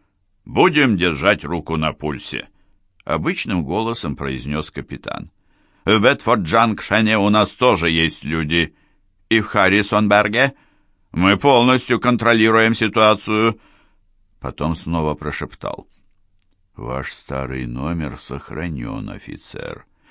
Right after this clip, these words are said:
Марлоу поднял вверх сверкающий значок, на котором были те же самые цифры, что и на ее удостоверении патрульного: пятьдесят восемь восемьдесят пять.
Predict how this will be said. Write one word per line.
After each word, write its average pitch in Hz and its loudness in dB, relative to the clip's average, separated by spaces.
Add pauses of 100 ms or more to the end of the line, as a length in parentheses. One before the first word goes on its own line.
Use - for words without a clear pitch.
(220)
Марлоу 104 4
поднял 92 0
вверх 82 0
сверкающий 71 -4
значок, 73 -4 (320)
на 107 0
котором 180 0
были 156 0
те 139 -4
же 131 -4
самые 110 0
цифры, 104 -4
что 101 -4
и 92 0
на 92 0
ее 87 0
удостоверении 85 -2
патрульного: 67 -4 (640)
пятьдесят 80 -4
восемь 95 -6 (580)
восемьдесят 85 -2
пять. - -12